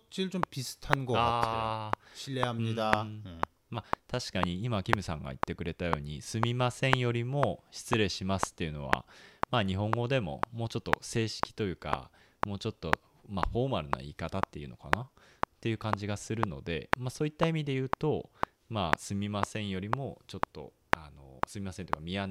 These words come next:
Speaker 2: ミヤナムニだっていうのをシッレハムニだって言った方が、まあ、ちょっと謝罪の程度っていうのが上がる。まあ、ちょっとここは理解しやすいですよね。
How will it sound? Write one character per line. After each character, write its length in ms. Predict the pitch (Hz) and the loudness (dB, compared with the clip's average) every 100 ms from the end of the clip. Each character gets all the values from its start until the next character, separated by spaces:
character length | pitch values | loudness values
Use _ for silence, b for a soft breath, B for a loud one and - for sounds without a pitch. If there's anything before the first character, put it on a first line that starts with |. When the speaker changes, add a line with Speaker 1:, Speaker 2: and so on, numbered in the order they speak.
| 95 92 | 0 0
Speaker 2:
ミ 100 | 98 | 0
ヤ 100 | 92 | -2
ナ 100 | 85 | -2
ム 120 | 78 | -2
ニ 20 | |
だ 160 | 80 107 | -2 -4
っ 60 | |
て 140 | - 113 | -8 -8
い 40 | |
う 20 | |
の 80 | 120 | -4
を 80 | 107 | -4
シ 160 | - | -2
ッ 80 | 90 | -4
レ 80 | 90 | -4
ハ 100 | 85 | -4
ム 120 | 78 | -6
ニ 100 | 78 | -6
だ 120 | 78 95 | -8 -10
っ 20 | |
て 160 | - | -4
言 60 | - | -4
っ 40 | |
た 120 | - 98 | -4 -10
方 200 | 123 123 | -10 0
が、 280 | 151 139 - _ _ - _ _ _ _ - _ _ 143 | 0 0 -8 _ _ -8 _ _ _ _ -8 _ _ -4
ま 100 | 120 | -2
あ、 40 | |
ち 80 | 90 | -2
ょ 20 | |
っ 40 | 92 | -2
と 80 | |
謝 200 | 127 - | -6 -4
罪 220 | 95 98 90 | 2 2 2
の 160 | 87 - - | -6 -10 0
程 140 | 107 | 0
度 100 | 101 | 0
っ 40 | 127 | -4
て 100 | 165 | -4
い 20 | |
う 40 | |
の 60 | 101 | -2
が 160 | - 64 | -2 -4
上 60 | 78 | -8
が 120 | 80 | -6
る。 120 | 85 - _ - B B B B B - | -2 -2 _ -20 B B B B B -8
ま 80 | 147 | -2
あ、 40 | |
ち 80 | 156 | -2
ょ 40 | |
っ 20 | |
と 100 | 165 | -2
こ 140 | 92 85 | -6 -4
こ 120 | 101 | 2
は 120 | 98 | 2
理 100 | 90 | 2
解 180 | - - | -2 -6
し 80 | - | -2
や 100 | - | -2
す 120 | - | -2
い 60 | - | -16
で 100 | - | -16
す 120 | - | -2
よ 100 | - - | -2 -2
ね。 280 | - - | -16 -16